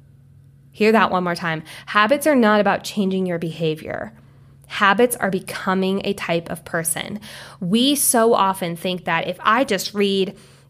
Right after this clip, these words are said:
an hour tonight, or if I, you know, um, work out forty-five <laughs> hours today, then I'll be fine. And this is very perfectionism, all or nothing. Whereas habits, we have to put on our journey thinking hat.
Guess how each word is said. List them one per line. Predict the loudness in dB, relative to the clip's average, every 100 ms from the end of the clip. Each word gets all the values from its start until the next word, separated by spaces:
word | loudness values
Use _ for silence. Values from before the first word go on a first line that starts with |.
| _ -4
an | -4 0
hour | 4 4 4
tonight, | 2 0 -2 -4 -8 -12 -12 -14 2
or | 2
if | 2 -2
I, | -4 -2 -2 -2 -8 -20 -4
you | 0
know, | 2 2 0 -2
um, | -4 -4 -6 0
work | 0 2
out | 0 0 -4
forty-five | -2 4 4 4 2 4 4 2 2
<laughs> | 2
hours | 2 2 2 4 2 2
today, | 0 2 2 2 0 -2 -4 -8 -12 -2
then | 2 4
I'll | 4 0
be | -2
fine. | -2 -2
And | 0
this | 2 4
is |
very | 4 4
perfectionism, | 4 0 -2 -2 -4 -2 -2
all | -2 -4
or | -2
nothing. | 0 0 -2 -6 -12 -20 -18 2
Whereas | 2 2
habits, | -2 2 2 6 4 2 -6
we | -6
have | -6 -6 -6 -4 -6 -4
to | -6
put | 0 0
on | 2 4
our | 2
journey | 2 -2 -2 -4
thinking | -8 -8 -4
hat. | 0 0 -2